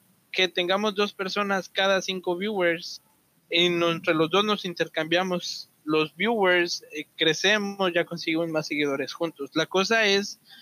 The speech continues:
juntarnos entre las personas, crecer y seguir dándole fuerte.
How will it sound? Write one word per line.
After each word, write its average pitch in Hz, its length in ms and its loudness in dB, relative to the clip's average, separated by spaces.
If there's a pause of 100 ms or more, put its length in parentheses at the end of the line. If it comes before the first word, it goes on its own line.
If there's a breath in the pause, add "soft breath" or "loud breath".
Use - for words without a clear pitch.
(200 soft breath)
juntarnos 190 680 0
entre 190 220 -6
las 175 160 -2
personas, 190 760 -4
crecer 165 540 0
y 185 100 -4
seguir 156 600 -4
dándole 151 340 -4
fuerte. 147 260 -10